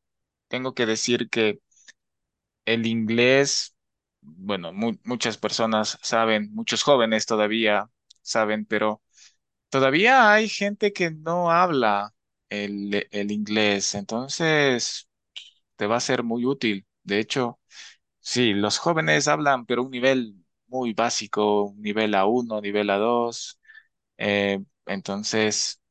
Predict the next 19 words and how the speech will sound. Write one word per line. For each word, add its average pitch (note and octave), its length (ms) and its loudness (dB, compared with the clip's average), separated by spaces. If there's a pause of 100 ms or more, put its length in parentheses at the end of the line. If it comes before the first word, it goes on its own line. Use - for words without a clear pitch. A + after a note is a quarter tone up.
(160)
claro, G2 340 0
si G2+ 160 -8
tú G#2 120 -8
quieres G#2 540 -2 (520)
vivir C#3+ 540 4
en B2+ 480 0
Sudamérica B2+ 680 -2
por A#2+ 140 2
algún A#2 300 -4
tiempo, B2+ 680 -2 (240)
pues F#2+ 260 -6
el G2 160 -2
español F#2+ 580 -4
es, F#2 400 -4 (440)
es G2+ 260 -2
un, G2 380 -4 (100)
es G#2+ 200 -2
un A2 160 0
requisito. A2+ 840 -2